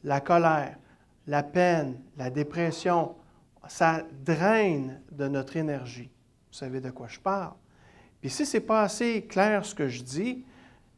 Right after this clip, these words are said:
vous avez, je ne peux pas croire, tous vu le film Rocky trois, dans lequel, vous n'avez pas vu le film Rocky trois? Scandale.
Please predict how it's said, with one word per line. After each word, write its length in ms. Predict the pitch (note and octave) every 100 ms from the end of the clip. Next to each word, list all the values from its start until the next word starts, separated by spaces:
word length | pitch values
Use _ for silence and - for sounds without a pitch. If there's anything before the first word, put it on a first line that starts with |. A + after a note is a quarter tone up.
| _ _
vous 340 | C#3 C3+ C#3 D3+
avez, 500 | D3 D3 F#3 G3+ -
je 100 | C3+
ne 100 | C3+
peux 140 | E3+
pas 140 | D#3
croire, 460 | - D#3 D#3 E3+ -
tous 300 | A#3 A3 C3+
vu 420 | B2+ C3 D#3 A3+ - - _ _ _ -
le 120 | C#3+
film 360 | C3 - F#3+ G3 D#3+
Rocky 600 | C3 E3 E3 - F3+ -
trois, 560 | - - E3 D3+ - - _ _ _ _ _ _ _ _ - _ -
dans 220 | D#3+ D#3+
lequel, 580 | D3 C3+ D#3+ E3 A#3+ A3+ G3+ - -
vous 320 | C#3+ - C#3+
n'avez 140 | C#3+ D3
pas 120 | E3+
vu 120 | E3+
le 60 | F#3+
film 200 | G3+ F#3
Rocky 260 | D#3+ -
trois? 440 | - F3+ G3 G3 - _ _ - - _ _ _ _ _ _ _ _
Scandale. 720 | - - C#3 C3 A#2 - -